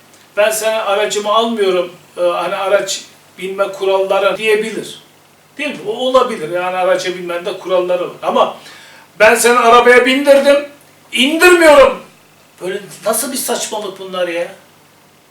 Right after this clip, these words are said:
Şimdi biliyorsunuz, e, ulaşım daire başkanı çok sık değişiyor. E, neden? Çünkü en şaibeli, e,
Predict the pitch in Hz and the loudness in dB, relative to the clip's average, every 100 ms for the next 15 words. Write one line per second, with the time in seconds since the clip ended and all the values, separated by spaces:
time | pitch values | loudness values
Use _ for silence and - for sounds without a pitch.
0 | _ _ _ _ _ _ _ _ _ _ | _ _ _ _ _ _ _ _ _ _
1 | _ _ _ _ 196 196 208 214 214 226 | _ _ _ _ -20 -12 -12 -12 -8 -6
2 | 220 226 220 202 208 202 196 190 185 202 | -6 -8 -10 -12 -12 -10 -10 -10 -10 -2
3 | 208 208 220 214 196 202 214 214 190 - | -2 -2 -6 -2 0 0 0 0 0 0
4 | 208 208 - 214 - 226 220 - 190 175 | -2 -2 -6 -6 -4 -6 -8 -6 -4 -4
5 | - 202 240 - - - _ _ _ _ | -2 0 -2 -4 -18 -20 _ _ _ _
6 | _ - 196 233 220 226 - - 233 220 | _ -12 -4 -2 -2 -6 -8 -12 -12 -8
7 | 208 240 240 - 214 190 190 196 190 180 | -4 -4 -2 0 2 2 2 0 0 -2
8 | 180 - 180 180 180 175 | -4 -8 0 2 2 2